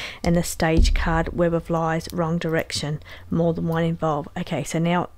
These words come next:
that makes sense to me now. So I feel like, yes, she wanted out. She was filing for divorce.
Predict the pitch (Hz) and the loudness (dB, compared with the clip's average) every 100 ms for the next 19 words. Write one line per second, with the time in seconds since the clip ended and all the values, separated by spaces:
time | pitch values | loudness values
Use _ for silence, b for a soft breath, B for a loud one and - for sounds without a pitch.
0 | - - - - - - - 190 - 151 | -20 -18 -16 -16 -18 -6 2 2 4 2
1 | 170 - - 151 - 165 165 170 - - | 2 0 -2 -2 -2 -2 -2 -2 -6 -8
2 | B B - 170 - 208 202 190 175 - | B B -2 0 2 2 4 4 0 -4
3 | - 196 196 196 202 190 175 - 175 165 | -6 2 4 4 2 2 0 -2 -4 -4
4 | - - 170 - 175 180 175 - 170 170 | -4 -4 -6 -4 -2 0 -2 -4 -6 -4
5 | 165 160 165 - | 0 0 0 -4